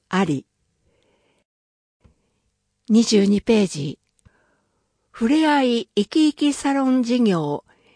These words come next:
新規取り組み地域の募集。高齢者や協力者が地域の集会所などに集まり、仲間づくりや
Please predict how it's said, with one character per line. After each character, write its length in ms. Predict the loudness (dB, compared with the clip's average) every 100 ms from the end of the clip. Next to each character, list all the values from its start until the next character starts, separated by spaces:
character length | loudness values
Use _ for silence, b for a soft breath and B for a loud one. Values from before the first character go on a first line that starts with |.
| _
新 320 | -4 0 0
規 200 | 0 -2
取 200 | 0 -2
り 60 | -2
組 240 | 0 0
み 60 | -2
地 200 | -2 -2
域 160 | -2
の 160 | -2 -2
募 140 | -4
集。 360 | -6 -6 -8 -10 _ _ _ _ _ _ _ _ _ _ _ _ _ -2
高 220 | 2 4
齢 220 | 4 4
者 160 | 2 0
や 280 | 0 -4 _
協 240 | -2 0 2
力 200 | 0 -2
者 160 | -2
が 160 | -2 -4 b b -4
地 180 | 2 2
域 180 | 2
の 120 | 0 0
集 260 | 0 -2
会 240 | 0 0 2
所 100 | 2
な 140 | 2
ど 100 | 0
に 180 | -2 -6
集 160 | -6 -6
ま 120 | -4
り、 220 | -6 -8 _ _ _ _ _ _ _ 0
仲 300 | 0 2 0
間 120 | 0
づ 180 | -2 -2
く 140 | -2
り 120 | 2
や 220 | 2 0